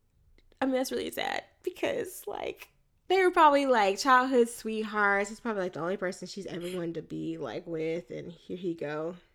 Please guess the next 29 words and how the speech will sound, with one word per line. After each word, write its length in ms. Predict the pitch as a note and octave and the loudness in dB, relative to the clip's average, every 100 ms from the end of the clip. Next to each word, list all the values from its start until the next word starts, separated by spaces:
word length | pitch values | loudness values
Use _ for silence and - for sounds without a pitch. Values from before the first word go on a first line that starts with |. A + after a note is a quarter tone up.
| _ _ _ _ | _ _ _ _
And 120 | F#3+ E3+ | -12 -4
she 160 | C#4 | -2
trying 220 | C#4+ G#3+ F3 | 0 0 0
to 40 | |
help 240 | F#3+ F3+ | 0 -2
you. 180 | G#3+ G#3+ | -2 0
And 80 | F3+ | 0
she's 180 | F#3 C4 | 0 -4
trying, 240 | F#3+ - | -4 -4
like, 220 | F#3 E3+ - | -4 -4 -6
she's 300 | - C#5 G4+ | -4 0 6
over 220 | A#3 A#3 | 8 8
there, 180 | A#3+ A3+ | 6 6
like, 260 | G3+ F3 - | 6 2 4
"I 140 | C4 | 4
will 200 | C#4 A3 | 4 2
take 440 | A3 C#4 C4+ C4 | 0 0 -2 -2
you 340 | A#3+ G#3 F#3 F3 | 0 0 2 2
and 140 | F3+ | 0
I 120 | F#3+ G3 | 0 -2
will 120 | F#3 | -4
smu-, 460 | - - A#3+ A#3 - | -6 0 4 4 4
like, 220 | F#3+ - | 0 2
I 120 | G3+ | 0
will 120 | G#3+ | 2
smuggle 540 | G#3 - C#4 C4+ C#4 C4 | -2 -2 4 6 6 2
you 240 | C4 B3 | 2 4
away. 600 | A3+ G#3 A3 G#3+ A#3+ F4+ | 6 6 4 8 8 8
<laughs> 40 | - | 0